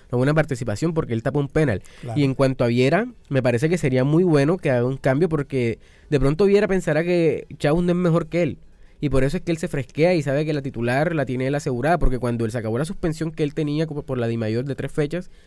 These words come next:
Speaker 1: enseguida entró él. Y él no tenía ritmo de partido ni nada. Y está bien, es el titular. Pero imagínate, Junior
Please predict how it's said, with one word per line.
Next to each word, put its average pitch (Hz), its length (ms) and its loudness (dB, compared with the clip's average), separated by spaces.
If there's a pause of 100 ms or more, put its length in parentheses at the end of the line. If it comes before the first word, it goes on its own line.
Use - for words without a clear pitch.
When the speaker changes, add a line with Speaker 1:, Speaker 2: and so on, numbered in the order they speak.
Speaker 1:
enseguida 127 320 0
entró 117 240 -4
él. 120 120 -8 (460)
Y 135 120 0
él 120 60 2
no 147 120 0
tenía 147 640 2
ritmo 127 260 0
de 123 60 2
partido 117 320 -4
ni 120 80 -2
nada. 151 260 -4 (220)
Y 147 80 -2
está 156 180 2
bien, 185 220 6
es 165 80 4
el 185 100 2
titular. 160 400 2 (360)
Pero 131 140 0
imagínate, 135 400 0
Junior 208 440 2